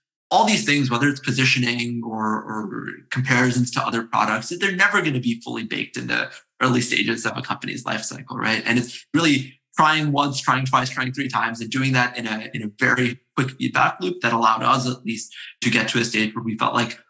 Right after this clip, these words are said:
we understood what it was that we needed to go build.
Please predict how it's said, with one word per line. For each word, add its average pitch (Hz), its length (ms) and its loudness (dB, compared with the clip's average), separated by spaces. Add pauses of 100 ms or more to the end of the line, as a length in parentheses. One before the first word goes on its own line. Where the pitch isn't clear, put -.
we 131 300 4
understood 117 500 0
what 107 140 -2
it - 120 -6
was 104 200 -4
that - 160 -12
we 104 100 -8
needed 104 380 -8
to - 100 -14
go 101 160 -18 (100)
build. - 300 -14